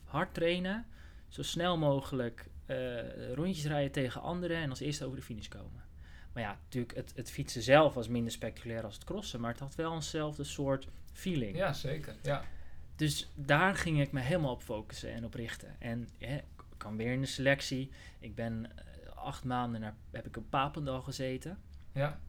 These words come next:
Speaker 1: Om daar volledig te trainen. Hè, 's ochtends wakker worden en ik deed mijn studie er wel naast. Ik ben toen, eh, toegepaste psychologie gaan studeren.
Speaker 2: Oké,
Speaker 1: Hè,
Speaker 2: ja.
Speaker 1: vanuit die drive van, oké, hè, wa-,
Speaker 2: Door wat meer
Speaker 1: waarom?
Speaker 2: psyche,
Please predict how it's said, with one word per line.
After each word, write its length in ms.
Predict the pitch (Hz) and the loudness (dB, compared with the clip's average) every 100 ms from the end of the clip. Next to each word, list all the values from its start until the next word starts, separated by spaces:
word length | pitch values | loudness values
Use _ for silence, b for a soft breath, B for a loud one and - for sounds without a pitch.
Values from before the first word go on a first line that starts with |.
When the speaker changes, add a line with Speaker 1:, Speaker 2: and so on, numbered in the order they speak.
| - - | -10 -6
Speaker 1:
Om 80 | 110 | 2
daar 280 | 117 117 117 | 8 8 6
volledig 440 | 123 120 143 147 | 2 4 4 2
te 140 | 135 123 | -2 -2
trainen. 540 | 131 131 139 139 147 B B B B | 0 2 2 -2 -4 B B B B
Hè, 220 | 123 139 | -4 -4
's 100 | 131 | -2
ochtends 200 | 127 123 127 | -4 -2 0
wakker 240 | 135 135 | 0 0
worden 300 | 123 123 120 | 0 2 0
en 180 | 120 117 | 0 -2
ik 80 | 113 - - | -6 -12 -12
deed 220 | 120 120 | -4 -2
mijn 120 | 120 120 | 0 -2
studie 360 | - 170 151 | 0 2 2
er 100 | 123 | 2
wel 220 | 120 131 | 0 2
naast. 380 | 147 156 190 - | 0 -2 -6 -10
Ik 80 | 123 | -10
ben 160 | 117 117 | -8 -8
toen, 280 | 117 110 | -6 -6
eh, 60 | 107 104 101 | -6 -8 -8
toegepaste 640 | 143 139 - 113 104 - 110 | -8 -6 -6 -8 -8 -10 -10
psychologie 600 | - 123 - 120 - 151 | -8 -10 -10 -12 -8 -6
gaan 180 | - 143 | -6 -8
studeren. 580 | - 131 135 143 170 151 | -8 -6 -4 -4 -2 -2
Speaker 2:
Oké, 300 | - 135 - - | 0 0 -2 -4
Speaker 1:
Hè, 100 | 127 | -4
Speaker 2:
ja. 80 | 147 | -2
Speaker 1:
vanuit 580 | 139 123 131 135 131 | 2 6 8 6 2
die 140 | 120 113 | -2 0
drive 420 | 117 117 117 104 | 4 4 4 0
van, 300 | 123 113 113 | -4 -4 -2
oké, 200 | 110 139 | -2 2
hè, 360 | 131 110 107 135 | 2 2 -2 -2
wa-, 60 | |
Speaker 2:
Door 120 | 127 | -2
wat 80 | 120 | 2
meer 80 | 123 | 4
Speaker 1:
waarom? 460 | 120 127 123 135 196 | 8 8 8 8 6
Speaker 2:
psyche, 380 | 151 151 160 | 6 4 4